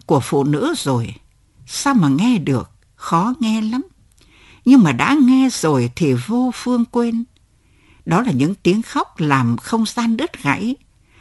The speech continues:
Chờ mình nghe ruột gan lăn rồn ràng. Má lắc đầu. "Trời ơi, con ấy là con. Đã người ta khóc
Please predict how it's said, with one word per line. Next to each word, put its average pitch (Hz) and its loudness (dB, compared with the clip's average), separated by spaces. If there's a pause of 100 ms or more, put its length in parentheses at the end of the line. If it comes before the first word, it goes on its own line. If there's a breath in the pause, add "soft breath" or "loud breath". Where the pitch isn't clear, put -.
(260 soft breath)
Chờ 160 4
mình 139 2 (140)
nghe 233 2
ruột 131 -4
gan 233 -4
lăn 254 2 (100)
rồn 131 2
ràng. 123 -4 (1200)
Má 156 -2
lắc 254 -2
đầu. 127 -2 (680)
"Trời 117 -4 (160)
ơi, 208 0
con 208 2
ấy 190 -2
là 135 0
con. 202 -2 (760 soft breath)
Đã 233 2
người 156 4
ta 214 -4
khóc - 0